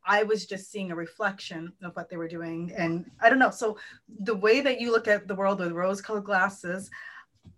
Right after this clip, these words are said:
yes, no, it's not my cup of tea, the way that I look at the world, but it changed the way, the frame of what I'm looking at the world as, if that makes any sense.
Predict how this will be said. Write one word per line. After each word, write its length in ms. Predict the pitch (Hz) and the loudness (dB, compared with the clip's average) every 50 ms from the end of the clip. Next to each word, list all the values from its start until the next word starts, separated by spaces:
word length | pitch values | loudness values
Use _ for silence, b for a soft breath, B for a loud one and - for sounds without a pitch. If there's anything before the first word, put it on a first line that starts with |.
| _ _ _ _ _ _ - | _ _ _ _ _ _ -6
yes, 440 | 240 214 214 214 208 202 240 247 - | -4 -2 4 4 6 6 6 4 4
no, 200 | 226 226 233 247 | 6 8 8 10
it's 160 | 277 277 277 262 | 8 8 6 4
not 220 | 233 208 202 208 | 4 4 6 6
my 160 | 196 180 202 | 6 6 6
cup 240 | 208 - 269 262 277 | 6 4 0 2 2
of 120 | 285 277 | 0 2
tea, 180 | - 311 311 311 | 4 4 4 6
the 100 | 240 208 | 6 6
way 120 | 185 170 165 | 6 6 6
that 140 | - 156 143 | 6 6 6
I 160 | 135 175 202 | 6 6 6
look 180 | 226 254 254 | 6 4 2
at 80 | 294 285 | 2 0
the 80 | 285 277 | 0 2
world, 380 | 269 285 285 285 311 294 - _ _ _ _ - | 6 6 6 6 6 2 -2 _ _ _ _ 4
but 140 | 226 202 | 6 6
it 180 | 190 196 196 - | 6 4 2 -2
changed 500 | - - - 208 196 196 202 196 - - | -6 -4 0 2 2 4 2 2 0 -4
the 60 | 190 | 0
way, 300 | 175 185 180 175 175 185 | 0 2 4 4 2 0
the 100 | 175 185 175 | 0 -4 -6
frame 400 | - - 226 214 208 196 190 165 | 0 4 4 4 6 4 2 2
of 100 | 160 156 | 2 2
what 120 | 165 156 | 4 4
I'm 140 | 147 147 156 | 4 4 2
looking 380 | 160 160 165 - 170 156 160 - - | -2 -6 -8 -8 -8 -8 -8 -8 -8
at 100 | 175 165 | -8 -6
the 80 | 170 165 | -4 -4
world 280 | 156 147 107 135 - | -4 -4 -6 -6 -10
as, 360 | - - - 185 190 - - | -12 -12 -12 -14 -14 -16 -18
if 80 | - 196 | -12 -6
that 120 | - 175 160 | -6 -6 -4
makes 280 | 160 160 - - - | -6 -8 -10 -12 -16
any 120 | - - 196 | -14 -14 -14
sense. 560 | - - - - - - - - - - | -14 -14 -14 -14 -14 -16 -16 -18 -20 -20